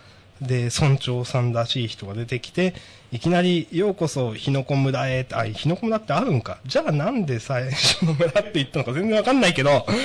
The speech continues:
うん、「ようこそ、日の子村へ」って、こう、祝福をされると。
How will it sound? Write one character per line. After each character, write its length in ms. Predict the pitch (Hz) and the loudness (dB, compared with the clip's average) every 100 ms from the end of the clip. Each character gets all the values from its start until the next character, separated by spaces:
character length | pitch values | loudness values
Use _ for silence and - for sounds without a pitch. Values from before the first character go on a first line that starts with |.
| 285 294 269 180 | 0 -2 -4 -4
う 80 | 147 | 0
ん、 540 | 143 131 113 113 113 - | 2 2 2 -2 -6 -2
「よ 160 | 156 170 | 2 2
う 40 | |
こ 140 | - | 2
そ、 100 | 143 | -2
日 140 | 170 139 | 0 2
の 100 | 143 | 2
子 200 | - 147 | 2 0
村 260 | 143 143 | 2 4
へ」 100 | 170 190 | 4 4
っ 140 | 185 | 2
て、 340 | - 113 104 - | 2 2 2 -2
こ 380 | 117 104 101 - | 0 0 0 -4
う、 40 | - | -4
祝 260 | - - | -4 0
福 220 | 175 - 151 | -2 0 -2
を 80 | |
さ 140 | 147 143 | 2 2
れ 80 | 131 | 2
る 80 | |
と。 180 | - 87 | 0 -8